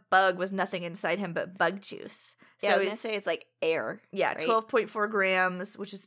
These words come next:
Speaker 1: point four four ounces.
Speaker 2: Girl, that's nothing. That's
Speaker 1: That's
Speaker 2: like a
Speaker 1: nothing.
Speaker 2: drop of sweat. Is that a drop of sweat?
Speaker 1: I've never measured my sweat drops.
Speaker 2: That's true.
Speaker 1: For
Speaker 2: I
Speaker 1: their
Speaker 2: just
Speaker 1: weights.
Speaker 2: slurp 'em right up.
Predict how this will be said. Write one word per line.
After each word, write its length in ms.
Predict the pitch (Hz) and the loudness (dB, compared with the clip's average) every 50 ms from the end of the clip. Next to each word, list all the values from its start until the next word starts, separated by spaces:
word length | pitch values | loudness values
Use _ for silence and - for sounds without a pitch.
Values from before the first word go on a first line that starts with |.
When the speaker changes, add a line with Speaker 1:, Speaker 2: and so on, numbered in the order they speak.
| - | -10
Speaker 1:
point 340 | - - 214 208 208 208 - - | -6 -2 -2 -2 -2 -4 -12 -20
four 600 | - - - - 202 185 175 180 180 175 - - _ _ _ _ _ _ _ _ - | -20 -14 -6 -4 -2 0 2 4 4 2 2 -2 _ _ _ _ _ _ _ _ -20
four 600 | - - - - 180 156 143 143 107 80 - - _ _ _ _ _ _ _ - 156 | -20 -18 -8 -4 -4 -4 -2 -4 -4 -6 -6 -8 _ _ _ _ _ _ _ -8 -8
ounces. 680 | 139 - - - - - - - - - - - - _ _ _ _ _ _ _ _ _ _ _ _ _ | -8 -8 -8 -14 -16 -16 -18 -18 -18 -18 -18 -18 -18 _ _ _ _ _ _ _ _ _ _ _ _ _
Speaker 2:
Girl, 200 | - 196 208 214 | 2 4 4 6
that's 280 | 208 - - - - - | 6 4 2 0 -2 -8
nothing. 680 | 180 156 147 175 185 185 - 175 151 120 120 135 - _ _ - | -6 0 4 4 4 4 2 -2 -4 -4 -4 -10 -14 _ _ -2
That's 0 | |
Speaker 1:
That's 200 | 180 196 180 - | -2 -2 4 8
Speaker 2:
like 260 | 240 240 233 226 - | 8 8 8 8 4
a 60 | - 208 | -2 -6
Speaker 1:
nothing. 140 | 180 - - | -4 -4 -2
Speaker 2:
drop 300 | - 196 185 180 185 185 | 2 6 6 6 6 6
of 160 | 185 185 185 | 2 -2 -2
sweat. 520 | - - - - 180 165 180 165 135 - - _ _ _ _ _ _ _ _ _ _ _ _ _ _ _ _ _ _ _ _ _ _ _ _ _ - | -2 -2 -2 -2 0 2 2 2 2 0 -4 _ _ _ _ _ _ _ _ _ _ _ _ _ _ _ _ _ _ _ _ _ _ _ _ _ -10
Is 80 | 247 | -6
that 180 | - 349 370 359 | -4 -4 -4 -4
a 40 | 359 | -4
drop 180 | 370 359 349 | -8 -8 -8
of 60 | 359 320 | -10 -12
sweat? 300 | - - 359 339 - - _ _ _ _ _ _ _ _ _ _ _ _ _ _ _ _ _ _ _ _ _ _ _ _ _ _ _ _ - | -12 -10 -8 -8 -10 -10 _ _ _ _ _ _ _ _ _ _ _ _ _ _ _ _ _ _ _ _ _ _ _ _ _ _ _ _ -6
Speaker 1:
I've 100 | 220 208 | -4 -2
never 240 | 196 202 190 175 180 | -2 -2 0 -2 -2
measured 400 | 175 175 175 175 180 190 180 175 | -2 -2 -4 -4 -4 -6 -8 -6
my 140 | 175 175 180 | -6 -6 -6
sweat 400 | 175 - - - 196 180 170 - | -6 -8 -8 -6 -6 -6 -6 -4
drops. 500 | - 196 175 156 - - - - - - _ _ _ _ _ _ _ _ _ _ _ _ _ _ _ _ - | -2 0 0 0 -2 -4 -8 -14 -14 -14 _ _ _ _ _ _ _ _ _ _ _ _ _ _ _ _ -18
Speaker 2:
That's 220 | - - - - | -16 -14 -14 -14
true. 140 | - - 147 | -14 -12 -10
Speaker 1:
For 120 | - 190 - | -8 -6 -4
Speaker 2:
I 20 | |
Speaker 1:
their 120 | 160 156 | -4 -4
Speaker 2:
just 120 | 156 - 160 | -4 -4 -6
Speaker 1:
weights. 220 | 160 156 165 170 - | -6 -6 -6 -6 -4
Speaker 2:
slurp 320 | 123 139 175 185 196 - 196 | 0 2 2 2 2 0 -4
'em 140 | 196 202 208 | -2 -2 -4
right 280 | 208 208 208 220 220 220 | -4 -2 0 0 2 4
up. 300 | 185 170 165 160 - | 6 6 6 4 2